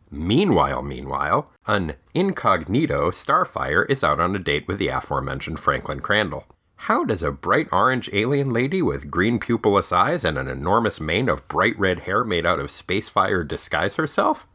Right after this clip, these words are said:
Why, she puts on a pair of sunglasses, of course. Brilliant! An impenetrable alter ego. The Master of Disguise and her new beau are professing their love for one another when a car starts hurtling out of control.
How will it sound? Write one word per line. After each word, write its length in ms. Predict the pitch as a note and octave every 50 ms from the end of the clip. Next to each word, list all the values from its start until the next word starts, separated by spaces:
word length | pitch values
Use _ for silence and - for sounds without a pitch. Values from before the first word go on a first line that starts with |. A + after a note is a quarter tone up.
| _ _ _
Why, 280 | - - F4 F4+ D#4+ - -
she 220 | - - - -
puts 260 | - - C3 G#2+ - -
on 140 | F2+ F2+
a 40 | F#2+
pair 220 | - - D2+ D2+ E2
of 80 | D#2+
sunglasses, 720 | - - - C2+ C2+ - - C2+ - - - - - - -
of 160 | - - -
course. 440 | - - D#2 G2+ A2+ - - - - _ _ _ _
Brilliant! 680 | - G#3+ G#3+ G#3+ G#3+ G3 E3 B2 F2 D2+ - - - - _ _ _ _ -
An 140 | - F#2+ G2+
impenetrable 680 | G2 F#2+ - - - G#3 F#3+ - - - D#2+ F2 D#2
alter 320 | C#2 C#2+ D2 - - C#3
ego. 440 | - - - C#3 - C#2 - - - - _ _ _
The 240 | A2 G#2+ A#2+ A2+ G2
Master 400 | F#2+ A#2 F3 G#3 - - G#2+ F2
of 80 | D2
Disguise 520 | - D#2+ - - - - - C#2+ C#2+ D2 D2
and 140 | D2+ D2 C#2+
her 100 | D#2 D2+
new 220 | E2+ G#2+ G#2+ F2
beau 340 | C#2+ E2 D2+ C#2 C#2+ - - D2
are 160 | E2+ E2+ E2+
professing 500 | - G2 F#2+ - - F2+ - - D3+ C#3
their 140 | C#3 C#3+ C3
love 240 | G2+ E2 D2+ D2
for 120 | - F2 D2+
one 160 | C#2+ D2 C#2
another 440 | C#2+ C#2+ C#2+ C#2+ E2 F#2+ A#2+ C3 - - - -
when 140 | - D3 D#3
a 40 | D3+
car 280 | - - - F#3+ C#3 -
starts 300 | - - F2 D#2 - -
hurtling 520 | - - - - A#2 G#2 F#2+ F#2 F2 F#2+
out 140 | G#2 G2 F#2
of 100 | F2 -
control. 540 | - F2 D#2 - - D#3 A#2+ - - -